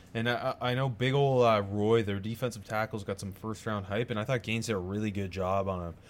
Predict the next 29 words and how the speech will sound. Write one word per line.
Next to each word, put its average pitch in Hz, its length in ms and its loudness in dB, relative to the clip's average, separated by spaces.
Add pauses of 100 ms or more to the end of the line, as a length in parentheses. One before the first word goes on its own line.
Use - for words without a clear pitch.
(300)
Uh, 107 280 2
another 139 320 2
guy 123 300 4
who 117 360 2 (460)
naturally 117 460 2
I'm 107 160 2
in 104 100 0
love 101 160 2
with 98 160 -4
because 101 380 -2
of 92 160 -4
what 98 140 0
he 98 80 -4
can 98 160 -2
do, 95 540 -2
uh, 90 360 -2 (240)
in 113 160 -2
the 104 80 -2
zone 95 240 -2
run 95 200 -2
game. 92 380 -4 (520)
Um, 92 400 -4
he 127 420 2
is 87 200 -6
just, 85 340 -8
he 151 160 4
is 120 120 2 (120)
on 107 300 -2
linebackers 92 760 -4